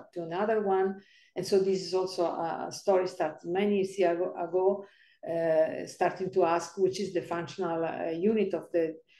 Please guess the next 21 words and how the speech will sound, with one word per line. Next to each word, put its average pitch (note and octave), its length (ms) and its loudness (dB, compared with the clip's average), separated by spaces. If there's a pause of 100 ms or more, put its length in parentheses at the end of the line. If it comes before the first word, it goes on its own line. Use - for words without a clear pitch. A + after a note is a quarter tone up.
(160)
regulating F3 540 6
brain D#3+ 240 -4
function. G#3+ 420 -2
Is F3+ 260 0
the E3+ 80 0
single A3 380 0
neuron, G3+ 500 2
or F3+ 200 4
is F3 180 0
rather E3+ 320 0
what E3 260 -6
we F#3+ 80 -2
call F#3 180 0
cell F3+ 260 -2
assembly, F3 500 -4
so E3 180 -4
a E3 80 0
group G3+ 280 0
of F3 140 -10
neurons F3+ 460 -8
that, E3 260 -2